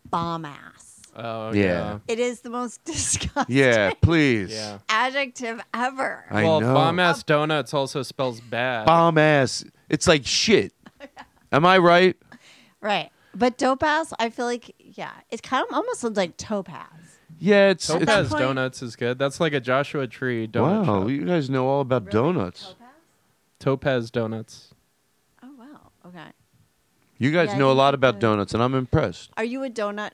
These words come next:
Speaker 1: person?
Speaker 3: Uh, y-, I, I'm not gonna drive out of my
Speaker 1: <laughs>
Speaker 3: way. People go, "It's a great donut place. It's an hour and away." No, I'm not going.
Speaker 1: <laughs>
Speaker 3: If it's two minutes from the hotel, I'll go. People go, "Oh, it's right up. You, all you gotta do."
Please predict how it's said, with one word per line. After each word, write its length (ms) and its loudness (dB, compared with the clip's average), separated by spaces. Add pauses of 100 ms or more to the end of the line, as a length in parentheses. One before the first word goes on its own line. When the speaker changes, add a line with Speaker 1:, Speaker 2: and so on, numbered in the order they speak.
(100)
Speaker 1:
person? 520 -16 (580)
Speaker 3:
Uh, 280 4
y-, 380 -12 (100)
I, 220 2 (120)
I'm 120 4
not 180 4
gonna 160 0
drive 320 4
out 160 6
of 60 6
my 140 6
Speaker 1:
<laughs> 120 6
Speaker 3:
way. 540 4
People 240 4
go, 140 8
"It's 100 2
a 60 4
great 300 4
donut 300 6
place. 200 4
It's 120 2
an 80 4
hour 420 4
and 260 -2
away." 320 4
No, 360 4
I'm 120 2
not 200 2
going. 400 2
Speaker 1:
<laughs> 60 -20 (340)
Speaker 3:
If 140 2
it's 160 -4
two 160 6
minutes 260 2
from 140 0
the 80 6
hotel, 340 4
I'll 120 2
go. 320 2
People 180 4
go, 300 6
"Oh, 40 6
it's 140 0
right 160 6
up. 100 4
You, 180 2
all 80 6
you 120 4
gotta 100 4
do." 160 4